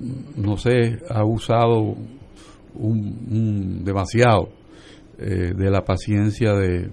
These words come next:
del país, especialmente cuando hay una, por lo menos una convicción transmitida, eh, por distintos voceros de él, de que él había tomado la decisión de renunciar. Eh,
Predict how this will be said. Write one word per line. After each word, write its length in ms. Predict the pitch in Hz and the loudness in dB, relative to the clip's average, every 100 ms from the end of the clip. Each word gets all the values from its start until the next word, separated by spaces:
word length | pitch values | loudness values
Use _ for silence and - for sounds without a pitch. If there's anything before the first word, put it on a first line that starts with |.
| - | -12
del 380 | - 98 92 92 | -6 -2 0 0
país, 500 | - 92 104 185 - - - - | 0 2 2 0 -4 -18 -20 -20
especialmente 760 | - - 95 113 104 113 113 123 | -8 -6 -2 0 2 0 0 -2
cuando 420 | 107 98 95 90 | 0 0 0 0
hay 140 | 95 | 0
una, 360 | 101 107 101 98 - - - - | 2 2 2 0 -4 -14 -20 -6
por 100 | 113 | -2
lo 60 | 95 | 2
menos 220 | 104 117 | 4 4
una 200 | 117 104 | 4 2
convicción 680 | 107 104 98 - - 113 110 | 0 0 0 -4 -2 0 2
transmitida, 720 | 107 92 95 95 139 139 95 - - - - - - - | 0 0 0 2 2 4 0 -6 -20 -20 -20 -20 -20 -12
eh, 140 | - 101 - - - | -8 -6 -8 -18 -2
por 160 | 110 98 | 0 4
distintos 600 | 101 - 113 123 - 135 | 2 2 4 4 4 2
voceros 540 | 127 110 - 117 120 | 4 2 4 2 4
de 340 | 107 98 92 151 | 4 4 8 8
él, 220 | 110 101 - - - - - - - - - - - | 6 2 -8 -18 -20 -20 -20 -20 -20 -20 -20 -20 -8
de 200 | - 101 | 2 2
que 180 | - 98 98 | 4 4 4
él 280 | 107 117 - - - - | 4 2 -2 -14 -20 -8
había 280 | - 107 110 | 2 4 6
tomado 260 | 107 107 104 | 4 4 6
la 180 | 104 101 | 6 4
decisión 380 | 92 104 98 | 4 2 2
de 140 | 95 92 | 2 2
renunciar. 640 | 92 82 80 - 139 - - - - - - - - - - - | 2 0 -2 0 0 -2 -8 -20 -20 -20 -20 -20 -20 -20 -20 -16
Eh, 280 | - 95 | -10 -10